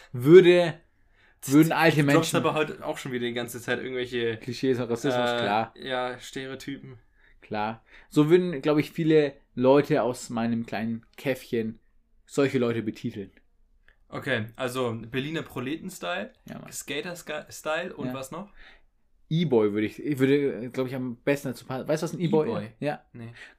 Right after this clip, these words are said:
Speaker 1: By the way, kannst du dir mal angucken, sehr gutes Video auf Simplicissimus, kennst du, glaub ich?
Speaker 2: Mhm.
Speaker 1: Äh, E-Girl, und da wird auch der E-Boy angeschnitten. Das ist halt, wenn man sich so, ja, mit Ketten und so weiter ein bisschen ausgefallen,
Speaker 2: So wie
Speaker 1: äh,
Speaker 2: du?
Speaker 1: anzieht. Richtig, genau.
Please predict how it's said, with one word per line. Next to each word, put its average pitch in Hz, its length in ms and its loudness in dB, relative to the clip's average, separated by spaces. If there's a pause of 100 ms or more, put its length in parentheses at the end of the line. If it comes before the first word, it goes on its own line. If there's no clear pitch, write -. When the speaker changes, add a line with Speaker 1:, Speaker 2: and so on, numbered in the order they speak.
(160)
Speaker 1:
By 139 280 2
the 139 80 2
way, 143 500 2
kannst 151 200 -4
du 156 60 -4
dir 131 60 -4
mal 127 60 -4
angucken, 147 440 -4
sehr 139 220 4
gutes 135 280 -6
Video 147 240 0
auf 117 380 -4
Simplicissimus, 147 1040 -8
kennst 139 160 -8
du, 143 60 -10
glaub 165 160 -4
ich? - 240 -8
Speaker 2:
Mhm. 135 220 -16 (360)
Speaker 1:
Äh, 135 180 4 (200)
E-Girl, 156 480 6
und 139 140 -10
da 123 100 -4
wird 127 100 -2
auch 113 140 -8
der - 140 -6
E-Boy 135 260 0
angeschnitten. 139 480 -6 (180)
Das 123 100 -12
ist 143 60 -2
halt, 143 160 2
wenn 139 100 -2
man 139 120 -2
sich 131 180 -6
so, 123 240 0 (500)
ja, 127 340 0
mit 127 400 -4
Ketten 151 380 0
und 131 120 -4
so 127 160 -4
weiter 127 480 -2
ein 120 140 -6
bisschen 123 440 -4
ausgefallen, 131 840 -2 (320)
Speaker 2:
So - 140 -12
wie 123 40 -4
Speaker 1:
äh, 123 60 0
Speaker 2:
du? - 60 -2
Speaker 1:
anzieht. 131 420 -6
Richtig, 147 400 -4
genau. 107 320 -10